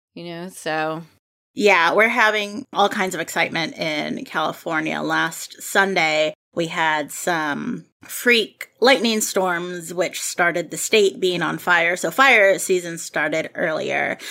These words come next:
Speaker 2: But then at the same time, it's been really hot. So P G and E has been shutting off power every once in a while.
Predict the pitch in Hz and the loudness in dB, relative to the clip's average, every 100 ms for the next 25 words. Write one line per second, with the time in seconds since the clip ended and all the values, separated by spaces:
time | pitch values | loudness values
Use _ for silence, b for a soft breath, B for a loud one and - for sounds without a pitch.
0 | B B 220 214 202 190 180 - 247 247 | B B 0 2 2 2 0 4 6 6
1 | 233 190 - - 185 170 143 156 214 254 | 4 0 0 2 2 2 -4 -2 4 6
2 | 311 - - 202 165 - 185 180 190 165 | 4 0 0 0 0 -2 -6 -4 -4 -4
3 | 156 175 196 170 170 156 - 160 160 160 | -4 -4 -4 -4 -4 -6 -4 -4 -4 -6
4 | - - 202 156 196 359 381 - 302 339 | -8 -8 -2 0 2 2 0 -2 -2 -2
5 | 349 349 359 370 381 392 392 | -4 -2 0 2 2 2 0